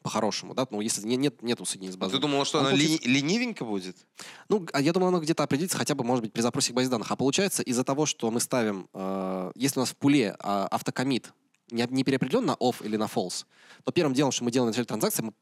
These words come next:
Speaker 1: под-, берем соединение с пула и отключаем у него ка-, автокоммит. И вот в этот момент мы берем пул и уже не отпускаем. А если мы это не делаем, то мы берем, э, connection pool только тогда, когда мы первый запрос в ан-, э, ну, какая-то взаимодействие с entity менеджером происходит. Вот тогда мы берем connection pool уже.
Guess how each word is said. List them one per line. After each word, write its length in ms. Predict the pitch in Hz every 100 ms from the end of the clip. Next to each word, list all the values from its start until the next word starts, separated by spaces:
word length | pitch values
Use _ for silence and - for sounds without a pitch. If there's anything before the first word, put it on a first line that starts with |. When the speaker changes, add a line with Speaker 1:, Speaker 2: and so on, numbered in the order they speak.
| -
Speaker 1:
под-, 140 | -
берем 240 | 123 127 110
соединение 280 | 117 117
с 60 | 107
пула 180 | 139 190
и 140 | 151
отключаем 400 | 123 120 131 143
у 40 | 123
него 280 | 117 117
ка-, 140 | - 120
автокоммит. 500 | - - 117 107 87 _ _ _ _ -
И 60 |
вот 220 | 120 120
в 120 | 113 135
этот 140 | 139
момент 280 | 120 156 196
мы 80 | 127
берем 240 | 127 139
пул 200 | - 220
и 120 | - 120
уже 140 | 117
не 80 | 151
отпускаем. 480 | - 143 - 95 82
А 80 | 101
если 280 | 139 - 131
мы 240 | 131 123
это 140 | 113 123
не 80 |
делаем, 420 | 120 214 143 92 - _ -
то 80 | 117
мы 100 | 175
берем, 320 | 147 120 110
э, 180 | 107 104
connection 340 | 101 120 - 110
pool 120 | 107
только 180 | 135 -
тогда, 180 | 120
когда 120 | 127 117
мы 60 |
первый 200 | - 120
запрос 300 | 117 117 120
в 40 | 117
ан-, 80 | 113
э, 120 | 107 104
ну, 160 | 107
какая-то 420 | - - 139 -
взаимодействие 480 | 113 123 135 - 117
с 20 | -
entity 100 | -
менеджером 340 | 98 92 95
происходит. 400 | - 90 - 92
Вот 120 | 104
тогда 180 | - 117
мы 80 | 143
берем 140 | 123 113
connection 360 | 107 107 120
pool 160 | 104 92
уже. 160 | -